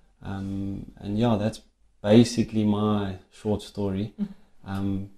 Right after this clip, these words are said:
Speaker 1: and on the farm now, we currently, so we currently vegetable farmers.
Speaker 2: Mm.
Speaker 1: So we plant crops like cabbage, lettuce, carrots, beetroot, leeks, gem squash. Um, recently, the past three seasons, we started a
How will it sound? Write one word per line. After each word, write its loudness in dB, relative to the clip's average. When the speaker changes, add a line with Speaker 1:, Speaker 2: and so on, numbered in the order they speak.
Speaker 1:
and -8
on 8
the 10
farm 8
now, 6
we 4
currently, 2
so -8
we 0
currently 0
vegetable 0
farmers. 6
Speaker 2:
Mm. -2
Speaker 1:
So 0
we 0
plant 2
crops 0
like -8
cabbage, -2
lettuce, -6
carrots, -8
beetroot, -6
leeks, -4
gem 2
squash. -2
Um, -8
recently, 6
the -2
past 0
three 8
seasons, 6
we -2
started 2
a -10